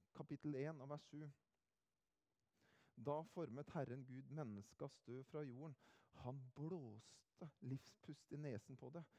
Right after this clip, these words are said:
og mennesket ble en levende skapning.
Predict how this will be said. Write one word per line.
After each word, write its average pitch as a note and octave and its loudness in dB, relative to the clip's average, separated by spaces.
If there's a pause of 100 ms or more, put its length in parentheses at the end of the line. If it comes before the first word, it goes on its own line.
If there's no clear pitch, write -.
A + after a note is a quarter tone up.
(300)
og C3+ 2
mennesket B2 0
ble A#2+ 4 (100)
en C#3 2 (320)
levende B2+ 2
skapning. E3 -2